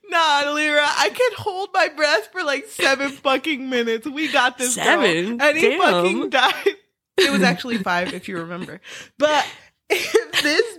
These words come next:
Speaker 1: bitch literally died and Lyra was like, "Oh,
Speaker 2: Chill.
Speaker 1: taking your heart. Sorry. <laughs> You were my
Speaker 2: <gasps>
Speaker 1: eighteenth."
Speaker 2: Dude, that
Speaker 1: You
Speaker 2: would have
Speaker 1: know?
Speaker 2: been such a good ending. Wait. <laughs>
Speaker 1: No, but I thought, I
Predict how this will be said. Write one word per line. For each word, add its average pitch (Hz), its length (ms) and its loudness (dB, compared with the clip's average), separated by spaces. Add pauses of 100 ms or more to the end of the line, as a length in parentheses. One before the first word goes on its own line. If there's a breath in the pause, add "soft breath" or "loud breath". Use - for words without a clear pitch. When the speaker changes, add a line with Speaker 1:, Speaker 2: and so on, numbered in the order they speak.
Speaker 1:
bitch 254 460 -4
literally 254 600 0
died 214 440 4
and 277 240 0
Lyra 240 360 2
was 240 160 -2
like, 220 260 0 (580 loud breath)
"Oh, 233 840 4
Speaker 2:
Chill. 202 60 -4
Speaker 1:
taking 233 360 -2
your 208 160 0
heart. 185 520 -6
Sorry. 196 680 -2
<laughs> - 80 -16
You 240 160 0
were 226 80 2
my 220 140 2
Speaker 2:
<gasps> 196 180 -2
Speaker 1:
eighteenth." 190 480 -10
Speaker 2:
Dude, 247 220 -4
that 170 200 -6
Speaker 1:
You 247 80 4
Speaker 2:
would 269 60 4
have 233 100 4
Speaker 1:
know? 349 60 4
Speaker 2:
been 320 80 2
such 196 280 0
a 214 60 4
good 185 180 2
ending. 202 540 -2
Wait. 156 480 0
<laughs> - 40 2 (1300 loud breath)
Speaker 1:
No, 330 320 -2
but 285 180 -2
I 403 280 0 (100)
thought, 262 500 2 (640)
I 440 160 4